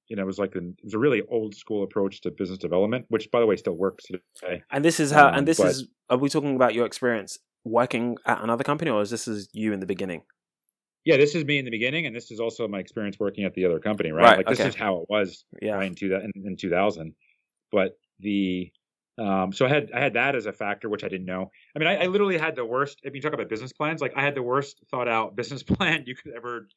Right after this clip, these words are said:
Speaker 1: like, it, it's a, it, it's, it's the dumbest way to start a business. But I
Speaker 2: <laughs>
Speaker 1: can te-, like, but I can tell you this, like, Philip, like, there's a,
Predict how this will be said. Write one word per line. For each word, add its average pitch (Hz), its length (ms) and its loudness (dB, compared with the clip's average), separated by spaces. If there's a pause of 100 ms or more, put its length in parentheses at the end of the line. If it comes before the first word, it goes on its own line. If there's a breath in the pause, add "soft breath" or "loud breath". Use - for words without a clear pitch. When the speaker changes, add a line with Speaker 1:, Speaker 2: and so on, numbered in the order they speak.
(280)
Speaker 1:
like, - 180 -14 (100)
it, 147 180 -12
it's 156 180 -8
a, 165 40 -6
it, - 580 -8
it's, 151 160 -8
it's 151 180 -4
the 151 60 -2
dumbest 143 320 2
way 127 100 2
to 113 60 -2
start 104 220 -2
a 92 40 -2
business. 110 460 -4 (120)
But 139 540 2
I 139 60 6
Speaker 2:
<laughs> - 60 -2
Speaker 1:
can - 140 -14
te-, 139 160 0 (220)
like, 127 220 0 (100)
but 143 80 0
I 143 60 4
can 143 120 -2
tell 147 120 2
you 113 80 2
this, 131 320 -2 (400)
like, 117 140 -6
Philip, 131 320 0
like, 107 220 0
there's 147 200 2
a, 147 140 4